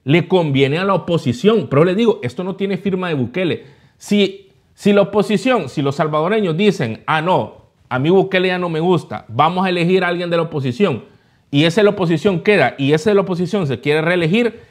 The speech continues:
esta ley también le favorece a la oposición porque va a poder buscar un segundo término. O sea, le conviene y tienen que haber elecciones. No es que el presidente Bukele automáticamente se va a sentar otra vez, no.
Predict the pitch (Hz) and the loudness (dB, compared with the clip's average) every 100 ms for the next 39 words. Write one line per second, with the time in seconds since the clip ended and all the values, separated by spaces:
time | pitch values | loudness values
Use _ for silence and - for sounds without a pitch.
0 | _ - 208 208 226 202 214 240 233 _ | _ -2 -2 -2 0 2 2 0 -4 _
1 | _ _ _ - 220 214 202 208 240 - | _ _ _ -2 0 2 2 0 -2 -6
2 | 202 196 196 185 143 139 143 175 151 139 | -4 -2 -2 -2 0 -2 -2 -4 -2 -2
3 | 175 - _ _ _ _ _ 139 135 147 | -4 -6 _ _ _ _ _ -6 -2 -2
4 | 143 165 180 208 233 233 - 190 185 117 | -2 -4 -2 -4 -2 -2 0 -4 -4 -6
5 | 123 135 147 143 139 - 135 131 123 107 | -6 -4 -4 -2 -4 -4 -6 -4 -8 -8
6 | 104 113 117 - 262 226 139 110 - 120 | -6 -6 -6 0 0 0 -2 -4 -8 -4
7 | 165 120 - _ - 135 151 151 131 139 | -4 -4 -8 _ -8 -4 -4 -4 -4 -2
8 | 190 170 135 123 110 135 143 135 156 160 | -2 -4 -8 -8 -8 -6 -6 -4 -2 -2
9 | 127 - 170 156 110 147 147 139 135 135 | -4 -4 -4 -2 -2 -2 -4 -4 -2 -2
10 | 127 123 120 139 123 - 123 120 123 143 | -2 -2 -2 -2 -2 -2 -4 -2 -4 -4
11 | 127 120 139 123 117 127 120 110 120 104 | -4 -2 -2 -2 0 2 2 0 -6 -2
12 | 127 117 113 113 101 139 139 | -2 -2 -4 -4 -2 -2 -2